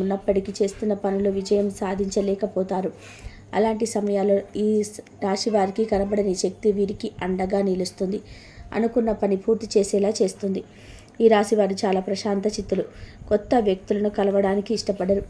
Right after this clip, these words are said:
వీరికి చాలా త్వరగా కోపం వస్తుంది. వీరు చాలా కష్టపడి పనిచేస్తారు.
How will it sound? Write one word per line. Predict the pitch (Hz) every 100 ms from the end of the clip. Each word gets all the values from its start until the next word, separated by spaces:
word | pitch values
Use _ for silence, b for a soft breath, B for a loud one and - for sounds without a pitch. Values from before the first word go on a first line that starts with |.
| B B B B
వీరికి | 226 214 233
చాలా | 247 202 202
త్వరగా | 202 196 196 226
కోపం | 233 214 208
వస్తుంది. | 190 190 196 196 202 B B B
వీరు | - 226
చాలా | 220 262 208
కష్టపడి | 214 208 - 220 208 220
పనిచేస్తారు. | 220 202 190 190 202 196